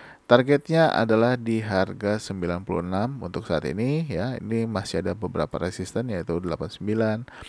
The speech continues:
sembilan puluh dan sembilan puluh lima. Targetnya adalah di sembilan puluh enam untuk Bapak. Ingat ya, ini saham gorengan dan cukup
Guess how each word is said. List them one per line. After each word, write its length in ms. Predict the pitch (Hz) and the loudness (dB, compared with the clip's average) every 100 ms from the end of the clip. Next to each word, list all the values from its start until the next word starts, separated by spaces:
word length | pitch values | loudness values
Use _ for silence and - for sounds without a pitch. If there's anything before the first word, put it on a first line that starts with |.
| - - _ - - | -18 -20 _ -20 -12
sembilan 320 | - 85 90 | -8 -6 -2
puluh 220 | 92 104 | 0 0
dan 140 | 85 - | 0 -6
sembilan 240 | 85 80 | -6 -4
puluh 220 | - 78 | -4 -4
lima. 180 | 85 69 - | -4 -6 -2
Targetnya 420 | 104 104 117 123 | 0 0 0 0
adalah 240 | 104 104 - - | 2 0 -2 -6
di 160 | 85 | -4
sembilan 500 | - 95 87 76 - | -4 -6 -4 -4 -6
puluh 300 | - 69 67 - | -6 -4 -4 -8
enam 300 | - 98 104 - | -8 -6 -6 -8
untuk 320 | 92 82 - - _ | -8 -8 -8 -14 _
Bapak. 540 | - 78 - - - _ _ _ _ _ _ - - _ - - - _ | -6 -4 -6 -10 -12 _ _ _ _ _ _ -20 -20 _ -20 -20 -20 _
Ingat 240 | 135 156 | 6 8
ya, 80 | 123 139 | 10 8
ini 80 | 147 | 6
saham 240 | 135 127 | 4 6
gorengan 400 | 117 113 110 127 | 6 6 4 4
dan 160 | 117 117 | 2 2
cukup 160 | - | 0